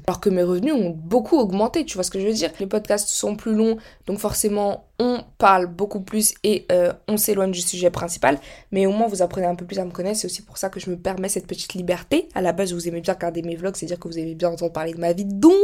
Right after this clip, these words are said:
je continue ici. Ce que j'essaie de vous dire, c'est que, euh, l'argent, ce sera aussi un moyen de voir, euh, si je gère bien ça, comment je peux travailler là-dessus. Et voilà, bien gérer mon argent, c'est quand même, euh, dans mes objectifs. Donc ça fait partie de mon rêve,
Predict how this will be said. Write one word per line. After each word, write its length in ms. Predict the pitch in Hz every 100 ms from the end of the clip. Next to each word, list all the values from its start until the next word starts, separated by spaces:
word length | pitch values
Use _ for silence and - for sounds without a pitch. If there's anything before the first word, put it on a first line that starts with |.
| 415 427 415 403
je 140 | 202 190
continue 460 | 190 185 190 175
ici. 240 | 156 - - _
Ce 60 | -
que 60 | 185
j'essaie 240 | 180 196
de 80 | 180
vous 120 | 175
dire, 200 | 180 262
c'est 160 | - 214
que, 220 | 190 180 - - _
euh, 180 | 185 180
l'argent, 420 | 180 180 175 214
ce 140 | 254 185
sera 160 | -
aussi 240 | 175 - 226
un 80 | 190
moyen 260 | 170 185
de 220 | 185 175
voir, 300 | 165 175 190
euh, 120 | 180 175
si 160 | -
je 140 | 175 170
gère 240 | 175 175
bien 160 | 170 175
ça, 320 | - 185 208 214
comment 200 | 180 175
je 100 | -
peux 100 | -
travailler 380 | - 170 170 165
là-dessus. 460 | 165 - - 220 -
Et 60 | 180
voilà, 300 | 185 302 240
bien 200 | 180 185
gérer 220 | 185 180
mon 160 | 175 170
argent, 220 | 175 269
c'est 120 | -
quand 140 | 175
même, 200 | 180 202
euh, 360 | 185 170 165 165 - _ _ _ -
dans 200 | 180 185
mes 180 | 175 170
objectifs. 600 | 170 170 165 - - - - - - -
Donc 200 | 185 214
ça 140 | 202 180
fait 120 | 175
partie 300 | 175 - 190
de 120 | 175
mon 180 | 170 165
rêve, 420 | 160 190 302